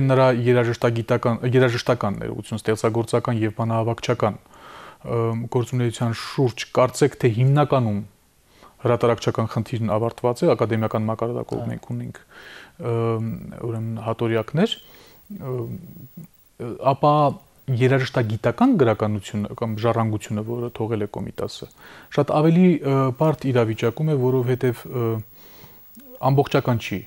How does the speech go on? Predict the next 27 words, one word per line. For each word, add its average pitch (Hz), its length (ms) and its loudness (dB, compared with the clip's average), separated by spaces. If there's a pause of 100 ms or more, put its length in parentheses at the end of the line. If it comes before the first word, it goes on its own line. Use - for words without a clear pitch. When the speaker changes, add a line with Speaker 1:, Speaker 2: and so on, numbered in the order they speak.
(220)
Speaker 1:
որ - 100 -10
պահպանվել - 540 -10
է, - 80 -20
ը, - 1400 -14 (380)
թերթատված 123 560 0
է, - 100 -8 (640)
կիսատ - 400 -6
է։ - 40 -16 (600)
Ուրեմն 127 340 0 (140)
մասնագիտական 127 720 -2
շատ 135 240 -2
ավելի 127 300 0 (340)
ջանք 139 400 -2
ու 127 160 -2
եռանդ 120 320 0
պիտի, - 320 -12
պիտի, 104 240 -6
եռանդ 123 320 0
պիտի 107 240 -8
պահանջի, 113 520 -2 (520)
որոշակի 160 760 4 (200)
ամբողջ-, 127 440 -2 (280)
ամբողջական 127 680 0
տեսքի 117 340 -2
բերելուն 113 560 0
և 120 240 -2
գոնե 127 220 0